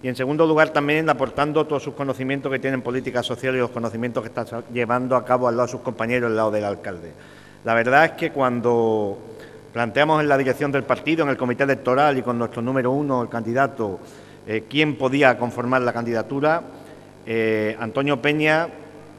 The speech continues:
cuando siempre consultamos con los presidentes, con los alcaldes, decía, eh, "Si queréis a alguien que no puede fallar es Isabel". Y la verdad es que, Antonio,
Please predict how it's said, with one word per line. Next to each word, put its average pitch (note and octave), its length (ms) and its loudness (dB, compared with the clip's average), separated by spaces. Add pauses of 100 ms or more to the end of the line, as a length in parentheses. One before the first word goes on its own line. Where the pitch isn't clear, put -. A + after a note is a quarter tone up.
(960)
cuando G2+ 240 -8
siempre B2 300 -4
consultamos B2+ 560 0
con C3 100 -4
los A#2 100 -2
presidentes, A#2 540 -2
con A#2 80 -2
los A2 100 0
alcaldes, B2+ 460 -2
decía, C#3 540 2 (320)
eh, G2 540 -6 (640)
"Si - 200 -12
queréis A#2 360 -2
a B2+ 80 4
alguien C3 320 0
que B2+ 180 -4
no B2+ 180 0
puede B2 240 0
fallar B2+ 420 0
es A#2 80 -4
Isabel". A#2+ 380 -4 (600)
Y G#2+ 80 -6
la A2 100 0
verdad A2+ 240 2
es B2 60 -2
que, - 100 -6
Antonio, C3+ 560 -2